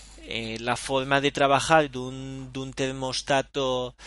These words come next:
tradicional, eh, por mucho que lo programes, es cuando llega una temperatura de disparo y cuando se dispara y cuando llega una temperatura de calefacción se para y cuando baja medio grado se vuelve a enchufar.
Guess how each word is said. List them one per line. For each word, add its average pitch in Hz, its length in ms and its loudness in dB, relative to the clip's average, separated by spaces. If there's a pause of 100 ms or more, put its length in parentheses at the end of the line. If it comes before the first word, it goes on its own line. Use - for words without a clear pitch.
(300)
tradicional, 139 1120 2
eh, 110 480 -4
por 117 120 -10
mucho 120 260 -10
que - 80 -12
lo 127 120 -6
programes, 135 600 -2
es 143 160 -2
cuando 113 280 -8
llega 120 140 -4
una 123 120 -4
temperatura 127 640 -6
de 131 140 -4
disparo 180 720 2
y 127 720 -4
cuando 113 1000 -6
se 120 260 -6
dispara 165 600 2
y 143 280 -2
cuando 120 240 -6
llega 123 120 -4
una 127 120 -2
temperatura 127 680 -4
de 127 180 -2
calefacción 135 720 -6
se 131 140 -4
para 147 240 2
y 165 40 -6
cuando 135 200 -6
baja 123 220 -2
medio 127 240 -10
grado 131 200 -6
se 139 100 -6
vuelve 127 160 -6
a - 20 -8
enchufar. 123 420 -8